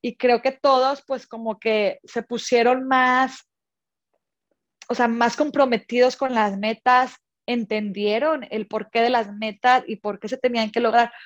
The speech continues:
Como que empezaron a comprender muy bien esa dinámica, porque empecé a tener esas reuniones, este, al principio eran diarias, todos los días nos veíamos a las ocho de la mañana por Zoom, este, así vamos, y así vamos trabajando a pulso, día a día para poder crecer.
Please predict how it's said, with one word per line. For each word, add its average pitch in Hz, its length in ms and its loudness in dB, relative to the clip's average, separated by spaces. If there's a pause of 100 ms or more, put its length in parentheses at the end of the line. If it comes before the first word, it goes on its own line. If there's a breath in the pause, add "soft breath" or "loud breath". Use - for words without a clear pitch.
Como 262 220 -2
que 262 80 0
empezaron 254 380 2
a 302 80 2
comprender 240 720 -2 (180)
muy 262 160 -2
bien 254 140 -2
esa 254 160 -2
dinámica, 220 520 -4
porque 233 200 -8
empecé 208 260 -2
a 202 60 2
tener 240 240 -2
esas 240 280 0
reuniones, 220 840 -4 (400 soft breath)
este, 208 480 2
al 214 120 4
principio 208 340 -2
eran 285 200 2
diarias, 220 500 -2
todos 208 180 -6
los 277 120 -2
días 226 140 -4
nos 262 160 -10
veíamos 233 480 -8 (220)
a 196 60 -2
las 208 200 0
ocho 247 160 -6
de 294 60 0
la 311 80 0
mañana 247 360 -6
por 220 160 -6
Zoom, 285 480 -2 (340 soft breath)
este, 208 460 0
así 220 260 -2
vamos, 311 540 2 (180)
y 233 220 -4
así 220 320 -2
vamos 254 240 -6
trabajando 226 460 -4
a 269 100 -8
pulso, 277 580 -4 (320)
día 226 200 2
a 233 40 2
día 254 280 2
para 233 240 -4
poder 214 260 -10
crecer. 233 500 -2